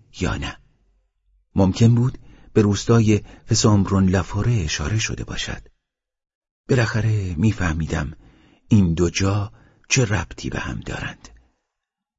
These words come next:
بدون تردید مسافت زیادی را بین فسامبرون لافوره و پاریس با فیات سبز چمنی یا ماشین قدیمی تری که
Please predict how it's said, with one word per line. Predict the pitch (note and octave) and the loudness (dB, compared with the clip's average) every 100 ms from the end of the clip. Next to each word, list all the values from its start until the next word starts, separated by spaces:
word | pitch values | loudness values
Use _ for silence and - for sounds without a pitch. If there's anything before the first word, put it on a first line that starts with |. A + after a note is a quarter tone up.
| _ - | _ 2
بدون | G2 F#2+ F#2 | 4 6 4
تردید | - F#2+ F2 G#2 G#2 F#2 | 2 0 2 2 2 0
مسافت | G2 G2+ - F#2+ G2+ G2 | 2 2 2 0 0 0
زیادی | G2 F#2+ G2 G2 F#2+ F#2+ | 0 2 2 2 2 0
را | F#2 E2 - - - | 0 -2 -6 -20 0
بین | G2+ G2 G2 | 4 4 4
فسامبرون | G2+ - A2 G2+ F2 F#2+ F#2+ | 2 4 4 4 4 4 4
لافوره | F2 F#2+ F2+ F#2+ | 2 0 0 0
و | F2 | -2
پاریس | E2+ - F#2+ G2 E2+ - - - - - | -4 -2 0 -2 -4 -10 -16 -20 -20 0
با | F2+ | 0
فیات | E2+ - F#2+ F#2+ F2+ G2 | 2 2 2 2 2 -2
سبز | - G2 F#2 E2+ F2+ | -2 -2 -2 -2 -4
چمنی | E2+ - F#2 F2 F2 F2+ - - - - | -4 -2 -2 0 0 -2 -6 -16 -20 -4
یا | - G2+ | 2 4
ماشین | G#2 G2 A2 G#2+ | 4 4 4 4
قدیمی | G#2 G#2 G2 G2 | 4 2 4 2
تری | F#2+ F#2+ G#2 | 0 0 -2
که | G2 G#2 | 0 0